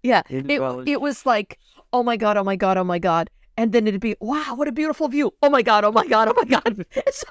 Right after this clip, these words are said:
Speaker 1: it was, because you're right. It, it, it's all of that,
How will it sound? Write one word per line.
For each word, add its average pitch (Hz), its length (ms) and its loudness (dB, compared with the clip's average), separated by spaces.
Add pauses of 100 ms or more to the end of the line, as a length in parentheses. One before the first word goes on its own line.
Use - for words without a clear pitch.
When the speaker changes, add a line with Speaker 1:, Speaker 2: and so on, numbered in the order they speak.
(160)
Speaker 1:
it 381 220 2
was, 339 360 0 (540)
because 339 320 -2
you're 294 120 0
right. 254 360 2
It, 240 220 -4
it, - 180 -2 (340)
it's 233 280 -2
all 285 240 2
of 226 220 -2
that, 180 240 4